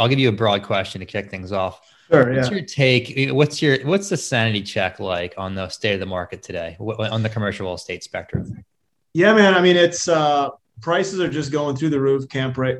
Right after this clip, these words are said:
Speaker 2: cap rates are ridiculously compressed. Uh, it's a number of reasons. I don't think anyone really knows exactly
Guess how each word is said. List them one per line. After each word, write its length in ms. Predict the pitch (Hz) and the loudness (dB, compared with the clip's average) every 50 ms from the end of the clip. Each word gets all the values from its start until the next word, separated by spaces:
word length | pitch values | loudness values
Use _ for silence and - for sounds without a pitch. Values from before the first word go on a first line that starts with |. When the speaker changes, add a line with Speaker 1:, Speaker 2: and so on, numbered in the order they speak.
| - - | -6 -6
Speaker 2:
cap 260 | - 131 131 127 - | -4 -2 -2 0 0
rates 300 | 139 131 127 127 127 131 | 0 0 0 -2 -2 0
are 380 | 127 127 123 123 123 117 - _ _ - - - - - - - _ - - _ _ - | 0 0 2 2 0 -2 -6 _ _ -20 -20 -20 -20 -20 -20 -20 _ -20 -20 _ _ -8
ridiculously 680 | 127 131 127 127 139 135 131 147 139 127 - - 131 123 | -6 -4 -2 0 -2 -2 0 -2 -2 -4 -2 -4 -4 -6
compressed. 640 | 127 123 117 - 120 117 113 131 143 - - - - _ - - - - _ _ _ - - - - | -6 -6 -8 -6 -4 -4 -4 -4 -4 -6 -10 -16 -20 _ -20 -20 -20 -20 _ _ _ -20 -12 0 4
Uh, 280 | 147 143 147 143 147 147 | 6 8 10 10 8 8
it's 100 | - 175 | 6 4
a 40 | 170 | 6
number 280 | 190 202 190 190 180 | 6 8 8 8 8
of 60 | 147 | 6
reasons. 340 | 147 160 165 170 180 202 170 | 8 6 6 6 6 4 2
I 80 | 156 147 | 2 2
don't 240 | 143 147 147 139 - _ - | 2 0 -2 -4 -8 _ -6
think 220 | 151 143 143 135 | -4 -4 -2 -2
anyone 320 | 139 135 143 143 139 135 | -2 -2 0 -2 -2 -2
really 240 | 135 131 131 127 123 | -2 -2 0 0 -2
knows 240 | 123 120 120 117 117 | -2 -4 -6 -8 -8
exactly 760 | 117 - _ - 123 120 120 120 - 131 120 110 110 107 - | -12 -16 _ -10 -8 -8 -8 -8 -8 -8 -8 -8 -10 -12 -16